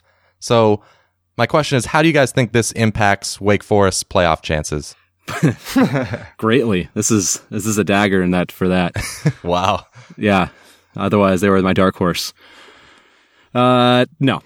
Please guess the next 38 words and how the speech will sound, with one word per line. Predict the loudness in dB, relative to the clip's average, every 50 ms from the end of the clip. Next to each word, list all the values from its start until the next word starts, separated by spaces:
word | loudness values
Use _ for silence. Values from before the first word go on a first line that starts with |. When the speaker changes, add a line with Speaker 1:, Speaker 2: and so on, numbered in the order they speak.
| _ _
Speaker 2:
but | 0 0 0 0 0 -4 -4 -4 -6 -8 -12 -16 -20 -20 -10
it's | -6 -4
a | -2
big | 0 0 0
deal. | 2 2 2 0 0
I | 0 0 2
mean, | 4 4 4
they | 4 4 2
were | 4 4
already | 4 4 4 2 2
losing | 2 2 4 4 2 2
Wolford, | 2 2 2 0 0 0 0 0 0
so | 0 0 2 2 4
they're | 4 4 4 2 0 -2 -8 _ _ -20 -20 -20 -20 _ _ -10
go-, | -6 -2 -2 -2 -2
gonna | 0 0 0 2
be | 2 0 2
playing | 2 2 2 2
a | 2
guy | 2 2 2 2
that | 2 2
was | 0 0
his | -2 -2 0
backup | 2 2 2 2 2 0 -2 -2 -4 _ _ _ _ 0
last | 2 2 2 0 0
year | 0 2 2
and | 2 2 2 0 0 -2 -6 _ _ _ _
didn't | -2 0 0 0
play | 0 0 2 2
a | 2
whole, | 2 0 0 -2 -4 -10 -20 -20 -12
whole | -6 -2 0
lot. | 2 2 2 2
So | 2 2
now | 2 2 2 2
they | 2 2
got | 2 2 2 2 0 -2 -6 _ _ _ _ _ _ _
nothing. | -8 -2 -2 -2 0 -2 -4 -6 -8